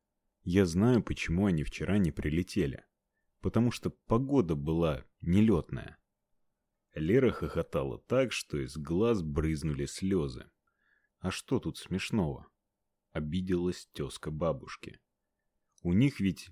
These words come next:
летательные аппараты наверняка очень чувствительные. Ну да,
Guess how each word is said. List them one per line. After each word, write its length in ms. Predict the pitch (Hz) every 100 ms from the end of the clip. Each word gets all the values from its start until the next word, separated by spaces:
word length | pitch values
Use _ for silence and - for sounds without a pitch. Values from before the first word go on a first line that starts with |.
| _
летательные 760 | 85 90 - 135 - 90 82
аппараты 480 | 76 - 85 127 -
наверняка 600 | 87 80 80 85 92 110
очень 440 | 76 98 104 87 78
чувствительные. 920 | 104 - 143 135 - 78 67 - _ _ _
Ну 160 | - 90
да, 380 | 82 107 78